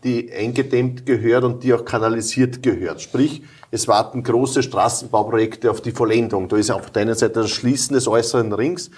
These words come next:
die S eins inklusive den Lobautunnel und dann die Machfeld-Schnellstraße, die Verbindung zwischen Wien und Bratislava durch das Machfeld, wo ja zum Beispiel in Deutsch-Wagram zurzeit rund fünfunddreißigtausend P K Ws täglich durch die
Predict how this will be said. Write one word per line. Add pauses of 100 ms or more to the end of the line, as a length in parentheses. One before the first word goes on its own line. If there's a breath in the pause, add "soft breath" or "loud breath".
(240 loud breath)
die
S
eins (120)
inklusive
den
Lobautunnel (300 loud breath)
und
dann
die
Machfeld-Schnellstraße,
die
Verbindung
zwischen
Wien
und
Bratislava
durch
das
Machfeld, (340 loud breath)
wo
ja
zum
Beispiel
in
Deutsch-Wagram
zurzeit
rund
fünfunddreißigtausend
P
K
Ws
täglich
durch
die